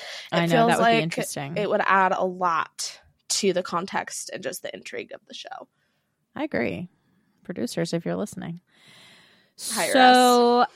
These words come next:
Speaker 2: uh, yeah. So then Abby says to Ella that there's nothing there with Mitch. uh, so Ella B, that there's nothing there with Mitch and she's happy for them. But she still seems pretty angry.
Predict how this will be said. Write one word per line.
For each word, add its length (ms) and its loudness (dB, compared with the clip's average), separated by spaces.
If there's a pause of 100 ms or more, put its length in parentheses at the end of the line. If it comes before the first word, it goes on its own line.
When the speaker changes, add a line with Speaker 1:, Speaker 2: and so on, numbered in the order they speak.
(460)
Speaker 2:
uh, 40 2
yeah. 240 6
So 340 6
then 400 4 (120)
Abby 240 6
says 380 0
to 600 2
Ella 220 6
that 160 0
there's 200 -2
nothing 420 2
there 180 0
with 200 -2
Mitch. 420 0
uh, 200 -8
so 100 -8 (100)
Ella 220 6
B, 320 2
that 180 -2
there's 160 -2
nothing 240 0
there 140 2
with 180 -2
Mitch 220 0
and 160 -2
she's 180 -10
happy 280 -4
for 180 -8
them. 380 -4 (560)
But 140 2
she 220 -2
still 260 -4
seems 580 -14 (140)
pretty 200 -10
angry. 520 -6